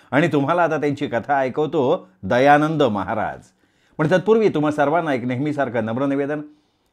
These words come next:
चॅनलवर पहिल्यांदा आला असाल किंवा अजूनपर्यंत चॅनल सबस्क्राईब केलेलं नसेल तर प्लीज चॅनल सबस्क्राईब करा.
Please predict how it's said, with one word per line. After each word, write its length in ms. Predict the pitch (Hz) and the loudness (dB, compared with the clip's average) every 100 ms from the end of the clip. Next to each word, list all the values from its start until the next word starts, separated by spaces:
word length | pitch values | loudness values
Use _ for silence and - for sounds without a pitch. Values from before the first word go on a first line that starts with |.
| - | 0
चॅनलवर 380 | 139 147 139 127 | 2 4 4 2
पहिल्यांदा 420 | 113 120 139 135 | 0 0 0 0
आला 120 | 123 | 0
असाल 260 | 117 123 110 | -2 -2 -4
किंवा 240 | 120 117 | -6 -4
अजूनपर्यंत 540 | 120 131 131 147 156 147 | -2 -2 -2 -2 -4 -4
चॅनल 320 | 131 127 131 | -4 -4 -4
सबस्क्राईब 440 | 123 - 131 127 110 | -6 -8 -6 -6 -4
केलेलं 360 | 113 123 131 | -4 -2 -2
नसेल 640 | 131 143 120 110 - - - | -4 -6 -6 -6 -8 -18 -6
तर 60 | |
प्लीज 280 | 131 160 196 | 0 0 0
चॅनल 240 | - 135 135 | 0 0 0
सबस्क्राईब 420 | 120 95 139 147 | -4 -6 -6 -4
करा. 180 | 160 | -6